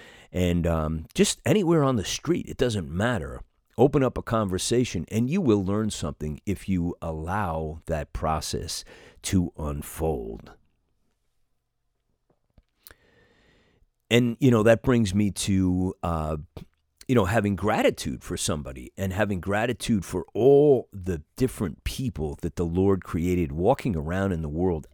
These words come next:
Everyone has a different map. Everyone's brain is wired completely different. So,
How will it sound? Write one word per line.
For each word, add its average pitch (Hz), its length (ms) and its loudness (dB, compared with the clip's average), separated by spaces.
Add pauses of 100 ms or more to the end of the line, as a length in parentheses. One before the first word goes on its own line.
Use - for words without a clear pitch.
Everyone 87 840 -2
has 107 640 -4
a 80 80 -10
different - 480 -4
map. 80 480 -8 (580)
Everyone's 147 480 4
brain 98 420 2
is 80 140 -4
wired 101 480 -6
completely 196 560 -2
different. - 540 0 (520)
So, 135 440 6